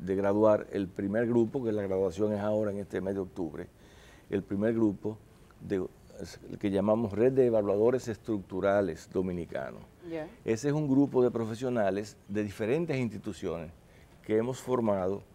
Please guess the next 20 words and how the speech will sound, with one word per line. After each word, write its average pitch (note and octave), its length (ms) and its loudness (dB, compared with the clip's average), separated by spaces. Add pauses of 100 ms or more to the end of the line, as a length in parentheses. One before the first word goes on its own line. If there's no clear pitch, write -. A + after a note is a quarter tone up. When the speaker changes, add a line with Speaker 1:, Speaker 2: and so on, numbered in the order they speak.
(140)
Speaker 1:
y F#2+ 120 -4
ahí G#2+ 200 2
también G#2+ 380 -2
hay A2 140 0
cuarenta G2+ 420 -2
y F2 80 -4
cinco A#2 380 -4
profesionales F#2 840 -6 (1040)
que B2 160 6
van B2 220 4
a C3 100 0
tener, A2+ 480 0 (400)
se A2+ 180 2
han B2 120 4
capacitado A2+ 640 2
para G#2 200 -2
evaluar G2+ 520 2
antes D3 360 -4
del C3 120 -6
terremoto B2 680 -6